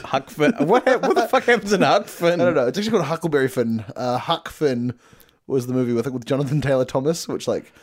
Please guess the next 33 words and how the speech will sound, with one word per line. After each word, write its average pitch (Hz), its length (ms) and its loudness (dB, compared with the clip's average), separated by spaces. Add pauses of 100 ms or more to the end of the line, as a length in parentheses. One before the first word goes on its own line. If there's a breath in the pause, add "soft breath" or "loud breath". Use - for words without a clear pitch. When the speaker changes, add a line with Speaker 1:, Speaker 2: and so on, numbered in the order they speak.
(160 soft breath)
Speaker 1:
But 160 180 4
he's - 80 -8
Speaker 2:
retold 170 360 4
it - 20 4
Speaker 1:
reading 165 180 4
Speaker 2:
in 165 80 4
a 139 80 4
Speaker 1:
the 135 80 4
Speaker 2:
fun 135 220 6
way. 131 60 6
Speaker 1:
novelization 131 420 4
of 113 160 2
the 110 80 -2
film, 92 340 -2
right? 67 220 -8
Speaker 2:
<laughs> 165 140 -2
Yeah. 214 320 2 (760 loud breath)
Well, 196 260 4 (460)
it 180 80 4
was 180 140 4
actually 175 180 2
a 160 40 4
big 147 180 0
F 143 180 0
up 123 120 0
on 131 80 2
the 127 60 -2
production 131 340 0
designer 117 340 2
of 104 80 -4
the 110 80 -6
film's 117 260 -2
part. 101 320 -4